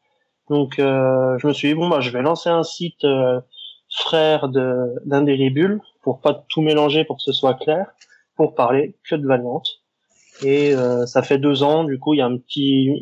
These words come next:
six mois, un an d'écart entre les deux sites. Et du coup, euh, je gère les deux sites de front, euh,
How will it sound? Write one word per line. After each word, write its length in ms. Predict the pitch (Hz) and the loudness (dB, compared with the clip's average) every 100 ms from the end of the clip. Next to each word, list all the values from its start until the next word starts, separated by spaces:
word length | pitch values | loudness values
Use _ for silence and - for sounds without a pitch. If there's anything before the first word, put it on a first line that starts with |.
| 147 | -4
six 240 | 131 - 151 | -6 -2 0
mois, 260 | 151 151 | 2 2
un 80 | 143 | 2
an 120 | 143 | 2
d'écart 340 | 139 135 147 135 | 2 2 0 0
entre 240 | 123 - | -2 -2
les 140 | 131 127 | -2 -2
deux 160 | 131 | -2
sites. 360 | - 175 - _ _ _ _ _ _ 139 | -4 -6 -8 _ _ _ _ _ _ -6
Et 60 | |
du 140 | 127 123 | -6 -6
coup, 260 | - 156 | -4 0
euh, 140 | 127 120 | 2 2
je 140 | 123 | 0
gère 320 | 117 139 135 135 | 0 0 0 -2
les 60 | |
deux 160 | 127 131 | -2 -2
sites 260 | - 139 | -4 -4
de 120 | 131 123 | -2 -2
front, 500 | - 147 151 156 | -2 -2 0 2
euh, 100 | 135 | 2